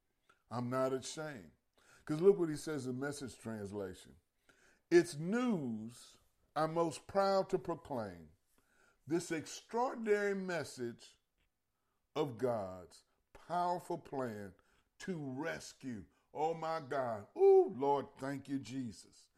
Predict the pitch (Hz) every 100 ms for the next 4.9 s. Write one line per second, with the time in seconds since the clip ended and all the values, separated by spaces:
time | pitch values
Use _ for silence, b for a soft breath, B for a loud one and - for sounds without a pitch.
0 | b b b 127 160 143 139 156 151 -
1 | 131 123 107 107 98 78 _ _ _ _
2 | _ 151 135 - - - _ _ _ _
3 | _ _ B B B B - 156 160 139
4 | 170 220 220 - 180 151 139 135 127